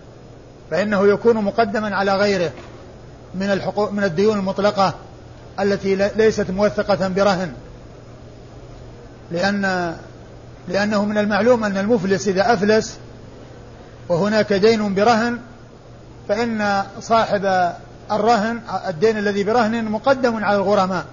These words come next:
وليس أسوة الغرماء، وإنما يوفى حقه من الرهن الذي وثق به حقه ووثق به دينه.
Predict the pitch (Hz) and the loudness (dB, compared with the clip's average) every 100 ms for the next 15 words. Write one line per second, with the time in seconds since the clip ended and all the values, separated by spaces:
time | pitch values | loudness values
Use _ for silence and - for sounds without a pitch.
0 | - - - - - - - 226 262 262 | -20 -20 -20 -20 -20 -10 0 6 6 4
1 | 226 202 - 240 214 202 180 190 190 190 | 0 0 0 0 0 -2 -2 0 -2 -2
2 | 185 - - - - - - - - - | -4 -6 -14 -20 -20 -20 -20 -20 -20 -12
3 | - 190 214 208 208 202 220 247 220 196 | -2 0 0 0 0 4 6 4 2 2
4 | 247 254 226 208 220 214 214 - - - | 0 0 0 0 -2 -4 -6 -10 -20 -12
5 | - 208 233 226 214 214 208 208 240 - | -4 0 2 2 0 0 2 4 4 2
6 | 220 208 202 196 - 214 - 165 - - | 0 0 2 2 2 -2 -2 -6 -6 -18
7 | - - - - - - 208 220 220 202 | -20 -20 -20 -20 -10 0 2 2 2 2
8 | 196 175 196 208 208 180 | 2 2 4 4 4 2